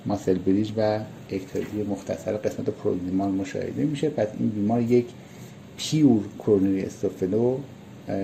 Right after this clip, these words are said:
نیست و شاید نشه دقیقاً واژهٔ کرونری استوفنومینا رو برای ال ای دی این بیمار به کار برد. اما در تزریق راست داستان متفاوته.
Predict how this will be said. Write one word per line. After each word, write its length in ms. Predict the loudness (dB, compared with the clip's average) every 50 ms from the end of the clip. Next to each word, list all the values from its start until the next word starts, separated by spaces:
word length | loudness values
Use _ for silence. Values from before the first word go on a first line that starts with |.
| 0 0 0 0 0 0 0
نیست 500 | 0 2 4 6 6 6 4 0 -8 -6 0
و 140 | 2 2 2
شاید 280 | 4 4 4 4 4 4 4
نشه 280 | 2 2 2 0 -4
دقیقاً 400 | -2 0 0 0 2 2 0 0 0 -2 -6 -12 -18 -18 -18 -18 -16 -8 0
واژهٔ 280 | 2 2 4 4 2 0
کرونری 340 | 0 0 0 0 2 2 0
استوفنومینا 760 | 0 -2 -4 -4 -4 -2 0 0 2 2 2 2 2 2 2
رو 80 | 2
برای 600 | 2 2 4 4 4 4 4 2 2 0 0 0
ال 100 | 2 2
ای 80 | 2 2
دی 120 | 2 0
این 140 | 0 0 2
بیمار 480 | 2 2 2 2 2 2 2 2 0 -4 -8 -12 -18 -18 -18 -18 -10 -4
به 80 | -4 -4
کار 240 | -2 2 2 2 2
برد. 80 | 0 -4 -12 -16 -18 -18 -18 -18 -18 -18 -18 -18 -18 -18 -18 -18 -18 -18 -20 -18 -18 -18 -18 -18 -18 -18 -18 -18 -18 -20 -20 -20 -14 -4 0
اما 160 | 4 4 4
در 180 | 4 6 4 2 2
تزریق 680 | 2 4 4 6 6 4 2 0 0 2 2 4 6
راست 560 | 6 8 8 8 8 6 4 0 -14 -16 -18 -18 -18 -16 -4 2
داستان 320 | 2 2 2 2 2 2
متفاوته. 920 | 2 2 0 0 -2 -4 -6 -6 -8 -6 0 0 0 2 4 2 2 2